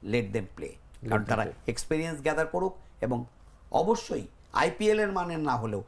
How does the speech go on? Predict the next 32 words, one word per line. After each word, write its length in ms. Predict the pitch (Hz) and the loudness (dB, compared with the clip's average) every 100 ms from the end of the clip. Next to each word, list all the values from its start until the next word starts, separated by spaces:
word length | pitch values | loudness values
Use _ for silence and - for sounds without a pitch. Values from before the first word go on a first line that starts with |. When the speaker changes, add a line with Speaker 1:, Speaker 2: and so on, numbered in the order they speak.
| - - | -12 -4
Speaker 1:
পিএসএল 360 | 151 160 170 170 | -2 0 0 0
এও 80 | |
অনেক 220 | 160 147 - | 0 0 -4
কোয়ালিটি 440 | 135 123 123 131 123 - - - | -2 0 -2 -4 -6 -10 -20 -2
পেস 200 | 143 147 | 0 0
বোলাররা 360 | 127 147 135 135 | 0 0 0 -2
থাকে। 280 | 135 135 139 - - | -2 -4 -4 -10 -4
Even 200 | 190 196 190 | 2 2 2
পাকিস্তানের 540 | 180 190 196 220 226 214 | 0 2 0 0 0 0
ম্যাক্সিমাম, 680 | 180 - - 233 247 - - - - - - - - - - - | -2 -4 0 6 6 4 -8 -20 -20 -20 -20 -20 -20 -20 -12 0
মানে, 240 | 123 117 | 2 2
কিংবদন্তি 760 | - 165 208 214 233 240 233 | 0 0 4 6 8 6 2
তুল্য 280 | 202 196 170 | 0 2 2
ফাস্ট 220 | 135 135 | 0 0
বোলার 300 | 127 127 120 | 0 0 0
যারা 220 | 104 101 95 | -2 -2 -2
আছেন, 220 | - - - - - | -6 -14 -16 -6 4
তারা 200 | 147 165 | 4 4
কোনো 260 | 196 202 | 2 0
না 80 | 190 | 0
কোনোভাবে 480 | 180 175 151 135 127 - - | 0 0 0 0 -2 -4 -2
কোনো 220 | 156 156 | 0 2
না 120 | 151 | 0
কোনো 200 | 127 139 | -2 -2
দলের 160 | 123 135 | 2 6
Speaker 2:
ইনভলভ 160 | 143 | 6
Speaker 1:
সঙ্গে 120 | 127 113 | 6 2
Speaker 2:
থাকে। 140 | 110 | 2
Speaker 1:
সম্পৃক্ত 380 | 120 120 113 107 | 0 -4 -6 -6
থাকেন। 300 | - - - - - | -8 -12 -14 -18 -12
কাজে 180 | 131 - - | -10 -10 -10
তাদের 300 | - 143 | -6 2